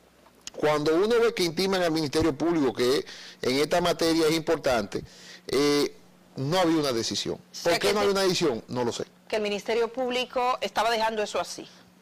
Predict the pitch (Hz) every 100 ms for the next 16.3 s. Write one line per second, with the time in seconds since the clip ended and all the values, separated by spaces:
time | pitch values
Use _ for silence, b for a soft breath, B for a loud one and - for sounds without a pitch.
0 | - 143 139 127 117 - - - 208 202
1 | 202 202 185 185 196 220 214 214 262 240
2 | 262 247 233 196 226 233 190 202 240 -
3 | 156 180 160 214 220 247 254 233 214 185
4 | 160 151 190 190 170 160 170 214 196 208
5 | 180 147 156 175 180 151 135 127 120 139
6 | 170 151 139 127 120 131 120 139 214 -
7 | 262 294 247 143 160 170 240 208 180 143
8 | 160 175 190 190 208 165 127 120 147 180
9 | 196 196 202 - - 233 233 254 277 214
10 | 262 240 226 196 123 139 170 165 - 190
11 | 151 151 151 156 139 143 131 - 202 185
12 | 220 247 247 247 254 294 339 254 220 208
13 | 208 220 226 220 220 - - 214 160 160
14 | 185 180 165 151 135 190 220 214 170 147
15 | 139 143 135 143 - 147 151 135 127 214
16 | 202 127